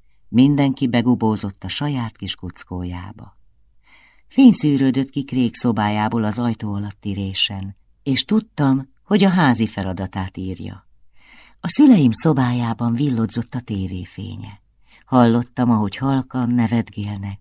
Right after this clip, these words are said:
és beszélgetnek egymással. Ahogy sosem töprengtem azon, milyen lehet főállású anyának lenni, azon sem töprengtem el, milyen lehet házasnak lenni. Ma már látom,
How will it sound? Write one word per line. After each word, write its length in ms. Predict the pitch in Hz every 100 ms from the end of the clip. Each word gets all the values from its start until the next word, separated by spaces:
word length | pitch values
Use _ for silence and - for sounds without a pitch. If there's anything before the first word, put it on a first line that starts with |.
| _
és 220 | - 160
beszélgetnek 800 | 107 98 - 95 95 95 101 95
egymással. 840 | 95 92 92 98 - - 101 101 - _ _ _ _ - - - - _
Ahogy 300 | - 214 202
sosem 380 | - 247 190 151
töprengtem 680 | - 139 135 135 131 - 123
azon, 420 | 123 123 123 127 123 _ _ _ _ -
milyen 340 | 147 139 120
lehet 300 | 113 113 -
főállású 840 | - 127 117 107 104 101 98 -
anyának 560 | 82 101 101 98 101 -
lenni, 480 | 104 101 101 107 113 _ _ _ _ _ _ _ -
azon 300 | 254 233 147
sem 280 | - 110
töprengtem 640 | - 123 113 107 104 104 107
el, 340 | 123 139 139 _ _ _ -
milyen 280 | 254 175
lehet 320 | 113 113 117 -
házasnak 840 | 120 110 98 92 - - 85 -
lenni. 460 | 101 98 101 113 _ _ _ _ _ _ _ - _ - _ _ _ _
Ma 120 | 165
már 200 | 151 143
látom, 640 | 156 175 165 - 104 113